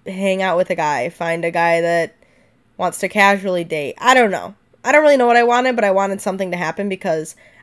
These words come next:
I wanted to fill, like, fill that void in my life. I mean, it's weird adjusting from doing something with someone all the time, talking to someone every day, to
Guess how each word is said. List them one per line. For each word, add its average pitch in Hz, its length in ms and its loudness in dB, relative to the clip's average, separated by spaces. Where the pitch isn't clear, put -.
I 185 80 -2
wanted 170 240 -2
to 185 120 -6
fill, 170 300 -4
like, 175 240 -4
fill 208 220 0
that 214 160 2
void 247 220 4
in 160 80 -2
my 147 100 -6
life. 123 440 -6
I 175 100 -6
mean, 170 280 -6
it's 175 200 -14
weird 165 400 -4
adjusting 175 580 -6
from 175 480 -6
doing 165 240 -8
something 170 260 -6
with 175 120 -6
someone 175 240 -8
all 170 100 -2
the 175 80 -4
time, 170 260 -6
talking 165 300 -8
to 165 60 -10
someone 165 220 -8
every 160 180 -6
day, 160 320 -4
to 160 280 -16